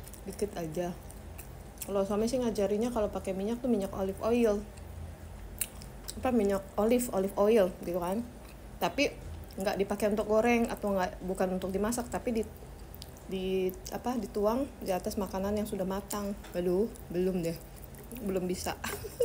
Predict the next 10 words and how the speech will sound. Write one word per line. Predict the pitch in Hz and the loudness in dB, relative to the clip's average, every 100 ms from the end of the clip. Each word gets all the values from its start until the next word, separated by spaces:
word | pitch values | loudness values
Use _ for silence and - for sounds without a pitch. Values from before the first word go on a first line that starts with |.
| - 339 - | 0 -4 -8
<laughs> | - - - - - - - - | -14 -14 -14 -14 -14 -14 -10 -2
Nanti | 214 214 | 2 2
mau | 185 175 | 2 0
cu-, | - 180 - | -2 -8 -4
dicoba | 175 185 170 165 | -4 -2 -2 0
deh | 175 | 0
next | 165 160 - | -2 -6 -6
time. | 170 185 - - - - - - - - - - - 240 | -6 -8 -12 -14 -14 -14 -14 -12 -12 -12 -14 -14 -10 -8
Hmm, | 202 180 185 185 - - - - - | -4 0 0 -2 -8 -14 -14 -12 -6
tadinya | 185 180 196 | -2 0 2